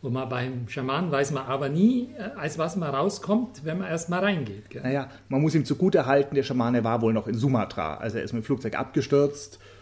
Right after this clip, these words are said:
Speaker 2: und da waren diese freundlichen Ureinwohner, die ihn gepflegt haben.
Speaker 1: Und die Air Force hat ihn nicht gerettet, offenbar.
Speaker 2: Nein, wohl erst
Speaker 1: Ja.
Speaker 2: später.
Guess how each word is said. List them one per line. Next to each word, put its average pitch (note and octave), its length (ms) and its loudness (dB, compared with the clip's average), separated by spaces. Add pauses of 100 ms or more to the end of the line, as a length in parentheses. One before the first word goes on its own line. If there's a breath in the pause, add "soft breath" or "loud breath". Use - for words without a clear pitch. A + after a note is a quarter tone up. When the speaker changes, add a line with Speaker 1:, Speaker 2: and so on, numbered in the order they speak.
(100)
Speaker 2:
und B2 120 -4
da A#2 120 0
waren A#2 200 0
diese A#2 200 -2
freundlichen A#2+ 480 0
Ureinwohner, B2 640 2
die A2+ 240 -4
ihn G#2 120 -2
gepflegt A2 380 -2
haben. F#2 280 -2 (400)
Speaker 1:
Und C#3+ 120 -4
die B2 100 -2
Air D3 160 2
Force D#3 360 2
hat B2+ 160 -2
ihn B2 160 -2
nicht C3 180 -4
gerettet, A2+ 440 -4
offenbar. G#2 480 -10
Speaker 2:
Nein, G3 380 2
wohl F#3 180 -2
erst - 140 -6
Speaker 1:
Ja. A3+ 40 -4
Speaker 2:
später. G#2 400 -2